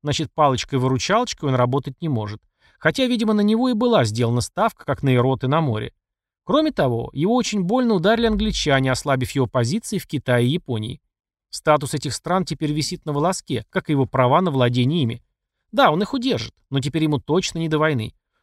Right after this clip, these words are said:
Поэтому он и делает хорошую мину при плохой игре.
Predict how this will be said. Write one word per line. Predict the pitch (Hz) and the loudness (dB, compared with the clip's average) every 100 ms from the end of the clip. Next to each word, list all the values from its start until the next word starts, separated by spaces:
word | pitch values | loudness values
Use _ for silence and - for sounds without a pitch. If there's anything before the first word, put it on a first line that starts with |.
| _ | _
Поэтому | - 254 254 240 | 2 2 4 2
он | 247 | 2
и | |
делает | 180 139 139 - | 2 2 2 0
хорошую | 139 131 127 135 | 0 2 0 0
мину | 123 190 254 | 2 2 0
при | 147 | -4
плохой | - 123 113 143 160 | -4 -2 0 0 0
игре. | 127 113 | 0 -2